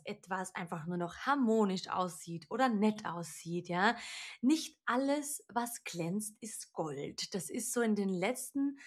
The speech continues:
Monaten meiner ganz persönlichen Krise, die da, ich da gerade versuche zu bewältigen, ähm, eines meiner Sprichwörter geworden, ja. Nicht alles, was glänzt, ist Gold und wir dürfen da ganz genau hinschauen.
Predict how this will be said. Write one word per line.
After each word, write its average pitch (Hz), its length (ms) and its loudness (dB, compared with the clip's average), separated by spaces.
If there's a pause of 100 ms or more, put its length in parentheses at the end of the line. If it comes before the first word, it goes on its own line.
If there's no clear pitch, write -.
(420)
Monaten 254 920 4
meiner 196 300 0
ganz 233 440 0
persönlichen 214 1120 2 (300)
Krise, 220 420 4
die 170 120 -6
da, 170 120 4
ich - 280 -4
da 180 120 4
gerade 175 360 6
versuche - 480 -6
zu 170 180 -8
bewältigen, 202 840 2 (1080)
ähm, 220 260 10
eines 247 360 10
meiner 214 380 6
Sprichwörter 170 800 -2
geworden, 156 440 -8
ja. 202 180 -4
Nicht 220 240 0
alles, 185 360 -4 (180)
was 175 240 -10
glänzt, 165 420 -8
ist - 200 -12
Gold 165 400 -6
und 170 280 -10
wir 180 100 -6
dürfen 180 380 -6
da 160 100 -6
ganz 160 420 -8
genau 202 260 -12
hinschauen. 180 640 -10